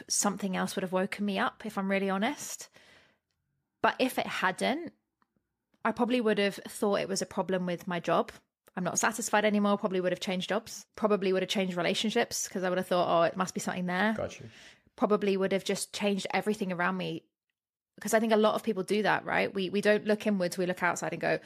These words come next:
Speaker 1: "I need to lose weight," or, uh, "This person's not right for me, this job's not right for me, my friends don't understand me, family," and we push outwards when actually the problem's within. So I probably would have looked at fixing all the external. Who knows? I, I, would I have started my own business? I'm not entirely sure I wanted that anyway, but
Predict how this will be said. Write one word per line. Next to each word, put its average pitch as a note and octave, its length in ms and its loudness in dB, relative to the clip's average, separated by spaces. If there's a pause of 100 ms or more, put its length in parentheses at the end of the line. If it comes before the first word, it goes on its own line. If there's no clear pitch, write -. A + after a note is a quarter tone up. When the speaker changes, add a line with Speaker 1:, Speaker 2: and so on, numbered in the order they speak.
(320)
Speaker 1:
"I - 80 -2
need F3+ 140 0
to - 100 -2
lose E3 160 -2
weight," D#3+ 260 2
or, D#3 240 -2 (280)
uh, D#3 200 2
"This F3+ 200 0
person's F#3 340 0
not E3+ 120 0
right F3+ 180 2
for - 100 -8
me, F3 160 -2
this F3+ 160 0
job's F#3 220 0
not - 100 -6
right F3 160 0
for - 120 -10
me, F3+ 440 -2
my F#3+ 140 0
friends F3 240 -2
don't - 140 0
understand F3 420 -2
me, F3 120 -2
family," E3+ 400 -4 (300)
and G3 120 2
we F#3+ 100 6
push G3+ 300 2
outwards - 480 0
when F#3 120 0
actually - 600 -2
the G3 60 -4
problem's F3+ 380 -2
within. F3 340 -2 (420)
So G#3 120 0
I - 20 0
probably B3+ 380 2
would A#3 140 4
have F#3 100 0
looked G#3 300 2
at - 100 -2
fixing - 440 -4
all F3+ 140 0
the F3 120 0
external. F#3 720 -2 (440)
Who G#3+ 120 4
knows? G3+ 300 4
I, F#3 120 4 (140)
I, G#3 120 0
would C#4 280 -2
I F4+ 60 6
have F4 100 2
started - 240 2
my D#4 120 -2
own D4 60 -2
business? C#4+ 560 -2
I'm A3+ 60 -2
not A#3 120 0
entirely G#3 260 2
sure F#3+ 200 2
I F3+ 40 2
wanted F#3 340 0
that - 160 0
anyway, A3+ 340 0
but F3+ 280 2